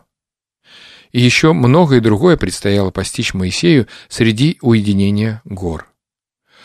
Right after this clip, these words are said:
В школе самоотречения и лишений он должен был научиться терпению и самообладанию. Прежде чем мудро руководить другими, ему самому предстояло научиться послушанию. Его сердце должно было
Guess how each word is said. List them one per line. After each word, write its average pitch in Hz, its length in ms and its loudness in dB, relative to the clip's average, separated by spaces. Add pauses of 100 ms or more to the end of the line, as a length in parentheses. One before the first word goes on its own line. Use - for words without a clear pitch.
(180)
В - 80 -18
школе 202 340 2
самоотречения 107 840 -2
и - 20 -4
лишений 175 540 -2 (340)
он 214 240 0
должен 196 340 2
был 170 180 2
научиться 156 680 0
терпению 165 760 -2
и 135 120 -6
самообладанию. 85 920 -8 (680)
Прежде 196 280 2
чем 160 400 0
мудро 143 400 4
руководить 117 540 0
другими, 202 540 0 (280)
ему 208 340 2
самому 165 540 0
предстояло 107 580 -2
научиться 90 540 -8
послушанию. 76 720 -12 (520)
Его 107 220 0
сердце 156 540 -2
должно 123 440 0
было 165 320 0